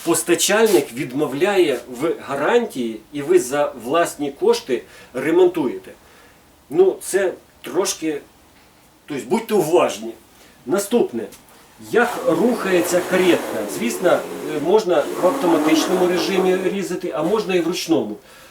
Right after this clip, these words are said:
В ванделі вона м'якше і легше ходить. Ну, це рідко хто ріже в ручному режимі. В шиджингу, та, в принципі,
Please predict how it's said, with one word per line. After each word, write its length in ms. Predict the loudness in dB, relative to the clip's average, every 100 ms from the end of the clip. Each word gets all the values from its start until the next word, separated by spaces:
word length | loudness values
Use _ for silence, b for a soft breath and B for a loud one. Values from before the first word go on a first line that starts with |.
| b b _ _ -18 -16 -16
В 120 | -6 2
ванделі 640 | 4 4 4 6 4 2 -2
вона 260 | 2 4 4
м'якше 640 | 4 2 2 0 -2 -4 -4 -4 -2
і 200 | 0 2
легше 400 | 2 0 -2 -4
ходить. 320 | 0 0 2 0 -2 0 2 2 2 2 4
Ну, 140 | 4
це 200 | 4 2
рідко 440 | 2 0 -4 -6 -8
хто 380 | -4 -4 -4 -6
ріже 320 | -6 -6 -4
в 100 | -6
ручному 480 | -6 -4 0 2 2
режимі. 460 | 0 -4 -6 -8 -10 -14 _ b b _ -18 -14
В 40 |
шиджингу, 680 | -8 -6 -6 -4 -2 0 -2 -2 -4 -6 -8 -8 -8 -10 -10 -6
та, 140 | -2 -2
в 100 | 0
принципі, 380 | 0 0 0